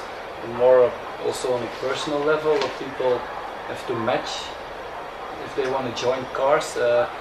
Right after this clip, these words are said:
you lose some flexibility. You have to adapt time windows. People have to get to the same places at the same time.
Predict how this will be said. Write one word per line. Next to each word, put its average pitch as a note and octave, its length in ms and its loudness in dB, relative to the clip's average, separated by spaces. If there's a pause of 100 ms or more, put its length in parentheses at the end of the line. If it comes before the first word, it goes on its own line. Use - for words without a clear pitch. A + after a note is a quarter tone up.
(200)
you C3 80 -2
lose C#3 300 0 (260)
some C3 160 -4
flexibility. C#3 880 0 (360)
You A#2 60 -2
have A#2+ 300 -2
to B2+ 200 2
adapt B2+ 420 0 (120)
time C#3 280 4
windows. D#3+ 540 4 (100)
People B2 240 -6
have - 280 -4
to B2+ 60 -4 (200)
get B2 180 0
to A#2 60 -8
the A2+ 80 -6
same B2+ 260 -4
places B2+ 300 -4
at B2 120 -4
the A2+ 60 -8
same A#2+ 280 -4
time. C3 280 -2